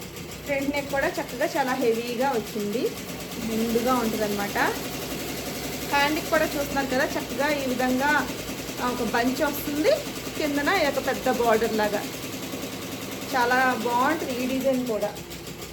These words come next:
నెక్స్ట్ డిజైన్ వచ్చేసి ఇది కూడా కొత్త డిజైన్ అండి. అది కొత్త జరీ తీసుకున్నాను అనమాట నేను. గోల్డ్‌లోనే, ఆ, కొంచెం, ఆ, యాంటిక్ లాగా కొంచెం డార్క్ గోల్డ్ వస్తుంది అనమాట. So అది తీసుకున్నాను,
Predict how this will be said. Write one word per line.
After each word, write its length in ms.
నెక్స్ట్ 260
డిజైన్ 420
వచ్చేసి 400
ఇది 260
కూడా 160
కొత్త 380
డిజైన్ 400
అండి. 280
అది 360
కొత్త 340
జరీ 260
తీసుకున్నాను 580
అనమాట 360
నేను. 280
గోల్డ్‌లోనే, 1080
ఆ, 80
కొంచెం, 500
ఆ, 260
యాంటిక్ 380
లాగా 240
కొంచెం 260
డార్క్ 420
గోల్డ్ 300
వస్తుంది 320
అనమాట. 320
So 200
అది 340
తీసుకున్నాను, 680